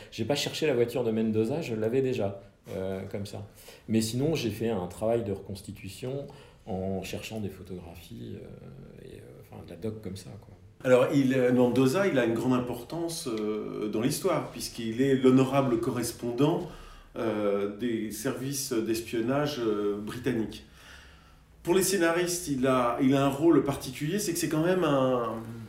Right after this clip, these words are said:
Speaker 2: nous sommes, euh, des adultes qui nous adressons à des adultes. Et, euh, en ces temps de guerre froide, il y a forcément des morts, il y a forcément des victimes. Mais ça nous semblait aller trop loin que de mettre, mettre un,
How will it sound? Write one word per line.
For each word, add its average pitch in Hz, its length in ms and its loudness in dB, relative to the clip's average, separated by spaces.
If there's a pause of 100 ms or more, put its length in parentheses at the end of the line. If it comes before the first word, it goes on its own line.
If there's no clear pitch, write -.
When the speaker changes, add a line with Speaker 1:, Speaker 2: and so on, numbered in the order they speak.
(1080)
Speaker 2:
nous 135 120 2
sommes, 143 380 4
euh, 113 320 2
des 117 280 2
adultes 131 280 0
qui - 80 -8
nous 113 220 0
adressons 113 360 -2
à 135 40 0
des 110 200 0
adultes. 117 560 -2
Et, 113 240 2
euh, 107 180 0
en 117 180 -2
ces 120 160 -4
temps 135 180 -2
de 117 80 -2
guerre 113 220 0
froide, 165 400 0
il 147 40 2
y 127 40 2
a - 20 0
forcément 127 580 -2
des 117 140 2
morts, 135 340 4
il 131 80 0
y 113 40 0
a - 20 0
forcément 113 380 -6
des 120 100 -2
victimes. 104 540 -10 (400)
Mais 131 340 2
ça 147 140 -2
nous 135 80 0
semblait 143 280 0
aller 135 160 2
trop 151 200 -2
loin 160 420 2
que - 80 -6
de 127 300 -2
mettre, 139 640 0 (160)
mettre 135 320 2
un, 107 480 0